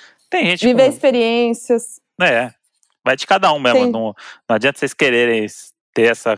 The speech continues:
Speaker 1: cabeça se vocês, né, não têm. Então, tem que saber administrar aí do jeito de cada um.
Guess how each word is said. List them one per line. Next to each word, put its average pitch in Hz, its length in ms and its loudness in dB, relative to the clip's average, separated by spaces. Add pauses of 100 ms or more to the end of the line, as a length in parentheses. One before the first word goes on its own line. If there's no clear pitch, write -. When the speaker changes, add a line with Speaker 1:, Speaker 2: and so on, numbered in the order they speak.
(140)
Speaker 1:
cabeça 107 460 -2
se 131 260 -10
vocês, 117 800 -8
né, 113 220 -4
não 101 160 -16
têm. 107 240 -4
Então, 113 500 -8
tem 139 120 -6
que 139 120 -8
saber 135 260 0
administrar 143 560 -2
aí 131 120 -2
do 175 240 -6
jeito 170 320 -6
de - 80 -16
cada 180 240 0
um. 120 140 -6